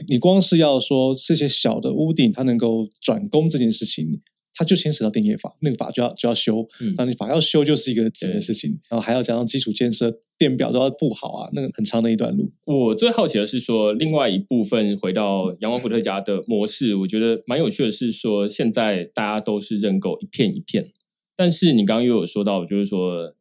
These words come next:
Speaker 2: 其实绿电它不只是太阳能，它应该是还有很多的再生能源，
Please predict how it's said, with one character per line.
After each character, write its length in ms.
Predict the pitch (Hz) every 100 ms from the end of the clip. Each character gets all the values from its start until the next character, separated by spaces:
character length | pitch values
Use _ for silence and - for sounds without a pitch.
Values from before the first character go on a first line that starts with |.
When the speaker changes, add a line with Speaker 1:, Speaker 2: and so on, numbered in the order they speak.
| -
Speaker 2:
其 260 | - 110
实 520 | 110 - 107 98 98 113
绿 140 | 139
电 180 | 131 107
它 260 | 107 98
不 300 | 92 - 90 87
只 220 | - 90 58
是 480 | - - 90 76 67
太 100 | 90
阳 120 | 87
能， 100 | 65 64 _
它 180 | 113 107
应 160 | 107
该 220 | 98 90
是 440 | 92 - 87 73 69
还 180 | - 90
有 180 | 82 80
很 140 | 82
多 220 | 78 80
的 360 | 82 71 67 _
再 100 | -
生 160 | 90 82
能 120 | 78
源， 160 | 76 62